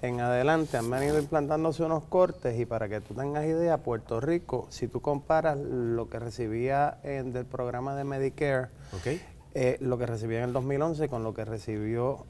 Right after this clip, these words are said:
Speaker 1: en el dos mil catorce, se han perdido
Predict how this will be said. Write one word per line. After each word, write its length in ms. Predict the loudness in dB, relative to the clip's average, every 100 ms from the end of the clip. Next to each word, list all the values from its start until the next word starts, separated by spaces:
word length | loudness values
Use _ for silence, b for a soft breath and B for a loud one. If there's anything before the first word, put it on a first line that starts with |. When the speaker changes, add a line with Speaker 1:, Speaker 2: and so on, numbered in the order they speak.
| -8
Speaker 1:
en 200 | -6 -4
el 100 | -2
dos 200 | -4 -4
mil 400 | -2 -2 -2 -4 -2 -2
catorce, 680 | 2 0 4 4 4 -2 -10 -10 -14
se 180 | -6 -4
han 140 | -2
perdido 680 | 0 0 2 2 2 2